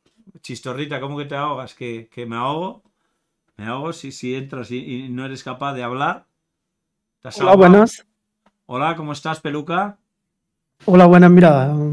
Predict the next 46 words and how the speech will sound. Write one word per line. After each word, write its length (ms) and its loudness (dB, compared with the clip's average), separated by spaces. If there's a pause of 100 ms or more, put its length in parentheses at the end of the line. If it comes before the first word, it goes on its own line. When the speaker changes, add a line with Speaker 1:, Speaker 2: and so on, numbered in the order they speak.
(120)
Speaker 1:
Y 60 -4
lo 140 -4
de 60 -4
Speaker 2:
encantado 360 2
de 60 8
Speaker 1:
Peluca, 100 4
Speaker 2:
estar 180 4
con 120 2
Speaker 1:
y 20 -4
de 120 -8
lo 200 -8
de 40 -16
Peluca 400 0
Speaker 2:
Sí. 60 -14
Speaker 1:
pim-, 260 -8 (100)
pim-, 340 -10
pim-, 500 -8
ping-pong, 500 -10
que, 200 -12
que 300 -12
eso, 440 -16
eso, 480 -16
eh. 320 -20 (260)
Speaker 2:
Eso 360 4
es, 600 8
eh, 60 6
un 180 6
nombre 320 6
que 140 6
yo 100 6
me 160 4
puse 520 4
en 80 6
Instagram 600 2
y 360 4
todo 240 4
el 80 6
mundo 200 4
me 140 4
conoce 400 4
por 180 0
ese 200 0
nombre, 520 -2
y 40 -8
por 200 -6
eso. 300 -4